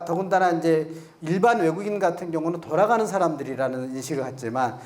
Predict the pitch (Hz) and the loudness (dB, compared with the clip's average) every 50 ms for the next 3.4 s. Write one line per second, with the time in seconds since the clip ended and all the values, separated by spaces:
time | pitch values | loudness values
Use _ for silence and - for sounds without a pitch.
0 | - - - - 165 165 180 202 202 185 180 185 175 190 185 175 170 220 214 208 | -20 -20 -6 -2 0 2 4 4 4 4 4 2 0 -2 -4 -2 -2 -2 -2 -2
1 | 196 190 196 180 156 139 - 170 156 151 151 160 185 170 - 151 139 160 160 165 | -2 -2 0 0 0 -2 -2 -4 -4 -4 -2 -2 -2 -2 -2 -4 -2 -2 -2 -2
2 | - 156 160 156 131 - 160 170 170 151 113 135 151 175 190 175 160 170 - 165 | -2 0 0 0 2 2 0 0 0 -2 -4 0 0 2 2 0 -2 -4 -6 -4
3 | 156 160 151 156 151 147 143 139 | 0 2 2 2 0 -4 -8 -10